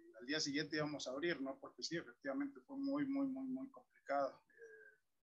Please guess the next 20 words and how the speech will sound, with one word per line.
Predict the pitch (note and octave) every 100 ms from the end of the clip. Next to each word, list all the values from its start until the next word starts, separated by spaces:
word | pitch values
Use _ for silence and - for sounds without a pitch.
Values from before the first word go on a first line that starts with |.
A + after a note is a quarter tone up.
| _ _ _ _ _ -
dadas | A#2+ B2+ C3 B2
las | B2
bajas | C#3 C#3 B2
ventas, | C3 B2 C3+ C3 -
tuvimos | B2+ C3+ C#3
que | B2+
tomar | C3 B2 B2+
decisiones, | A2 - - B2+ B2+ B2+ B2 B2 A#2+ - - -
se | - C3
eliminaron | B2 B2+ B2+ C3+ B2+
muchos | B2+ A#2+ -
apoyos | - C3 B2+ -
que | A#2+
la | A2+
empresa | - B2 A#2+ A#2
daba | A#2+ A#2+
en | A#2+
algún | - B2 A#2
momento | A2+ - _ -
dado. | B2 B2+ B2 A#2